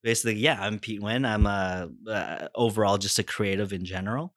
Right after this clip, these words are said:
Um, I started off, I guess, as a, as an illustrator, and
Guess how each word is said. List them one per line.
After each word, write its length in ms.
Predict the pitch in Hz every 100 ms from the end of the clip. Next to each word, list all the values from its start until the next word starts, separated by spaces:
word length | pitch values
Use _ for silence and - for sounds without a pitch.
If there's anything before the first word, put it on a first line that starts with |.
| _ _ _ _ _
Um, 440 | 104 101 92 95 -
I 100 | 101
started 440 | - - 95 92
off, 380 | 87 87 87 -
I 80 | 92
guess, 260 | 90 87 -
as 160 | 90
a, 340 | 92 85 87 -
as 160 | 92 92
an 100 | 87
illustrator, 720 | 95 101 - 101 90 85 87
and 420 | - 90 92